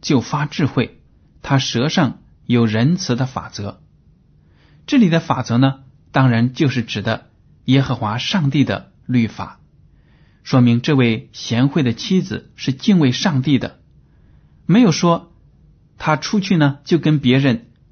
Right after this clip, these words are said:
拉家常，说别人的闲话，闲言碎语，没有，而是说呢，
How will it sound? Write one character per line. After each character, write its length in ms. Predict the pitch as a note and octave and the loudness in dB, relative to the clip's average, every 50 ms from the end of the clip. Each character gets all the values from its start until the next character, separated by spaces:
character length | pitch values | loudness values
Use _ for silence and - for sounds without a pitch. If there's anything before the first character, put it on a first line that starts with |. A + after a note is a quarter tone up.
| _ _ _ | _ _ _
拉 240 | - D3+ D3 C#3+ D3 | -4 -2 -2 -2 -2
家 240 | C#3+ - D3+ D3+ D3+ | -2 -2 -2 -2 -2
常， 340 | - A#2+ G#2+ G#2 A#2+ B2+ - - _ _ _ _ - | -4 -4 -4 -4 -4 -4 -8 -12 _ _ _ _ -14
说 240 | - - C#3+ C3+ C3 | -6 -2 0 0 0
别 160 | C3 A#2+ A#2 | 2 0 2
人 140 | B2 C3 C3 | 2 4 2
的 80 | A#2+ | 2
闲 300 | A2 - - G#2 G#2 A#2 | 0 -2 -4 -4 -4 -4
话， 320 | B2+ - D#3 C3+ - - _ _ _ _ _ - | -2 -2 -4 -4 -6 -8 _ _ _ _ _ -18
闲 340 | - - - A2+ A#2 B2+ | -12 -8 -4 0 2 2
言 160 | A#2+ A#2 B2 C3 | 2 2 2 0
碎 260 | C3 - F3+ D#3 B2 | 0 -2 0 0 0
语， 240 | G#2 G2 - - - _ _ _ _ _ _ - | 0 -2 -6 -10 -14 _ _ _ _ _ _ -8
没 200 | - G#2 A2+ C#3+ | -6 -4 -2 -2
有， 220 | C#3 G2 - - - _ _ _ _ _ _ _ _ _ _ _ _ | -2 -4 -6 -10 -20 _ _ _ _ _ _ _ _ _ _ _ _
而 100 | - A2+ | -4 -2
是 140 | G#2+ C3 A#2+ | 0 0 -2
说 180 | - - B2 | 0 0 0
呢， 200 | A#2+ A#2 G#2 - | 2 0 -2 -4